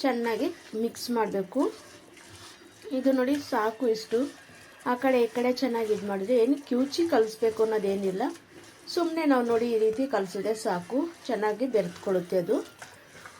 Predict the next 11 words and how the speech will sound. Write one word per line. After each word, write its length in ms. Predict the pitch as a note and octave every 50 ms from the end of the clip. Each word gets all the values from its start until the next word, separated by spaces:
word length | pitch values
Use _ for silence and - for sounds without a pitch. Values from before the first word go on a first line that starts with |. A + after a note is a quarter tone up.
| - B3
ಮೊಸರು 300 | A#3 A#3 A3+ - C#4+ C#4+ C4+ B3
ಹಾಕಿದೀವಲ್ಲ 500 | A#3+ - - A3+ A3+ A3 A3 G#3+ G#3+ A#3 C#4 D4 C#4+ -
ಫ್ರೆಂಡ್ಸ್, 280 | C#4+ D#4+ F4+ E4+ - F#4 D#4
ಹುಳಿ 200 | A#3+ A#3+ D4 E4+ F4 F#4
ಮೊಸರು 240 | D#4+ - - D#4+ D4 C#4
ಇದ್ರೆ 200 | B3+ C4 C4+ C4+ C4+ B3+ A#3+
ಹಾಕಿದ್ರು 380 | A3+ - - B3+ A#3+ A#3+ B3 - A#3+
ಕೂಡ 80 | A3+ A#3+ A#3+ - B3+
ತುಂಬಾ 260 | A#3 A#3 A#3 B3 C#4+ D#4+ E4+ E4 -
ಚೆನ್ನಾಗಿ 300 | D#4 C4+ A3+ A3 G#3+ G3+ G#3
ಬರುತ್ತೆ. 320 | G3+ G#3 G3 F3+ - C#4